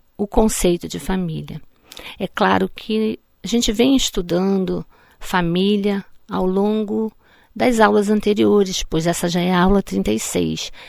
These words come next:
Mas sempre é bom a gente relembrar por quê.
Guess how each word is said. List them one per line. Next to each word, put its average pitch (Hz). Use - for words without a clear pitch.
Mas 226
sempre 330
é -
bom 208
a 202
gente 190
relembrar 180
por -
quê. 151